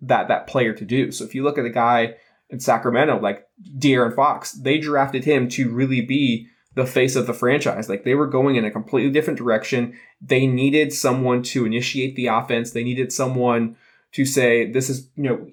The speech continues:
I, you need to be here, run, run, run all of the sets," and basically control the organization as, as the face, a-, as a, as a young leader. And, and that's what they were looking for. Um,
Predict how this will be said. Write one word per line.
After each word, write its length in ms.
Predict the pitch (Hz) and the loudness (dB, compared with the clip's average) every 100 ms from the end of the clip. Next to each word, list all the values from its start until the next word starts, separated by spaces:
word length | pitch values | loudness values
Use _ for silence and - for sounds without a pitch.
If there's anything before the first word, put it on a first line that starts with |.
| - | -2
I, 120 | 139 | 0
you 280 | 151 151 180 | 0 0 0
need 180 | 170 | 0
to 80 | - | -2
be 200 | 139 147 | 0 -2
here, 420 | 139 147 147 135 131 - _ _ _ _ | 2 4 4 0 -6 -12 _ _ _ _
run, 480 | 135 143 143 139 135 | 0 2 2 0 2
run, 260 | 143 139 | 2 2
run 160 | 131 139 | 0 2
all 200 | 139 135 | 4 2
of 80 | - | -2
the 60 | |
sets," 600 | 135 143 139 - - - _ _ _ _ | -4 2 2 0 -8 -10 _ _ _ _
and 180 | 139 131 | 0 2
basically 400 | 143 139 - 143 | 2 0 0 -2
control 920 | 139 127 - 139 135 135 131 127 - _ _ _ | -2 -6 -4 2 4 4 2 -2 -8 _ _ _
the 100 | 139 | -6
organization 1040 | 135 135 131 117 110 147 180 131 110 110 - - | 0 2 2 -2 0 0 0 -2 -2 -4 -8 -2
as, 500 | 123 117 120 120 - | 2 2 2 -4 -4
as 180 | 135 120 | -4 -4
the 60 | |
face, 580 | 127 123 160 214 - - _ - | -4 2 2 2 -4 -12 _ -6
a-, 280 | 110 101 | -6 -2
as 140 | 120 107 | 0 0
a, 140 | 98 92 | -2 -2
as 140 | 117 | -2
a 40 | 113 | 0
young 280 | 110 107 | 0 0
leader. 520 | 107 131 175 220 220 - _ _ _ | 2 2 4 2 0 -12 _ _ _
And, 260 | 147 135 135 | 0 2 2
and 180 | 139 139 | 2 2
that's 200 | 139 151 | 0 -2
what 120 | 139 | 0
they 100 | 156 | 2
were 140 | 147 | 4
looking 280 | 139 - 139 | 0 2 -2
for. 400 | - - 117 - _ _ _ _ | -2 -10 -10 -14 _ _ _ _
Um, 540 | 123 120 110 104 107 | -8 -6 -6 -8 -12